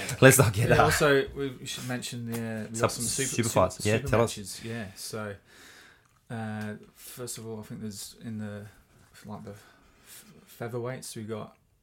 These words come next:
Speaker 2: Hassan, Hassan Razak, he's from Legacy, versus Varun, can't pronounce his last name, from,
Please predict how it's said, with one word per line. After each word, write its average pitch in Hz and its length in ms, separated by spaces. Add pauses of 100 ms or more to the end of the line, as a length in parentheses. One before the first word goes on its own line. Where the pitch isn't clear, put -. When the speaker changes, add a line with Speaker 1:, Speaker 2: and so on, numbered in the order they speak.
(260)
Speaker 2:
Hassan, 120 640 (840)
Hassan 113 460
Razak, 120 400
he's 113 240
from 104 180
Legacy, 117 480 (680)
versus 107 680
Varun, 110 500 (600)
can't 113 200
pronounce 107 260
his 107 140
last 110 240
name, 123 300 (140)
from, 104 360